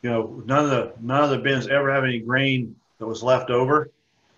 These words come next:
so we put new grain on. We also use a product called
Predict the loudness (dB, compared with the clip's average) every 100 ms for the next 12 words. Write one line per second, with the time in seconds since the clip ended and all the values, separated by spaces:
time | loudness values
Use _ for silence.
0 | -6 -4 -2 -2 -2 -2 -2 -2 -2 2
1 | 2 0 -4 _ _ _ -4 2 2 2
2 | 0 0 0 -2 -2 -2 -4 -4 -4 -4
3 | -2 2 2 2 0 -2 -6 -2 0 2
4 | 0 -4